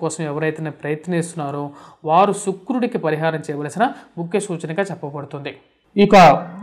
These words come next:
YouTube ప్రేక్షకులకి ముఖ్యంగా చెప్పవలసింది ఏంటంటే మన యొక్క జ్యోతిష్యం అనేది ముఖ్యం.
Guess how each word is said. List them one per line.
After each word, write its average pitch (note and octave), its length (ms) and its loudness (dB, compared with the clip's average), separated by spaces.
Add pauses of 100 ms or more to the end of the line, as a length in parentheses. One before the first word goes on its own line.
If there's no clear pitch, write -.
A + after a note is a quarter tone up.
(160)
YouTube G#3+ 340 8
ప్రేక్షకులకి E3 540 6 (420)
ముఖ్యంగా F3+ 300 6 (140)
చెప్పవలసింది D#3+ 600 4
ఏంటంటే C3 340 2 (960)
మన E3 100 6 (120)
యొక్క G3 160 6 (1300)
జ్యోతిష్యం G#3 540 6 (260)
అనేది E3 340 6
ముఖ్యం. C#3+ 240 0